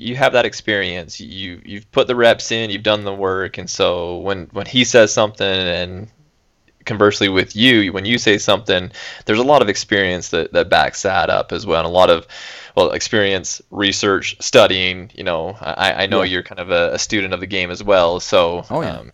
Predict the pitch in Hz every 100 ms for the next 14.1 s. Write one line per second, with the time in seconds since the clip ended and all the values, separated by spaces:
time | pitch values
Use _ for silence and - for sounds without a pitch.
0 | _ _ - 87 - 101 95 95 90 87
1 | - - - 85 - 85 82 87 - -
2 | 110 117 90 - - 110 101 - 101 107
3 | 90 - _ _ _ _ _ _ - -
4 | - - 185 247 247 - 120 113 113 107
5 | 98 110 101 107 104 101 104 92 107 -
6 | 101 104 90 - 92 90 95 92 92 98
7 | - - 90 85 87 110 - 107 101 127
8 | 107 98 101 101 - 101 110 101 - 98
9 | 95 - _ - 107 98 92 104 95 101
10 | 95 95 90 - 95 92 90 - 92 92
11 | 90 98 85 - 104 101 92 92 87 -
12 | - - - - - - 156 208 175 160
13 | 135 117 - 117 110 - 104 95 90 87
14 | -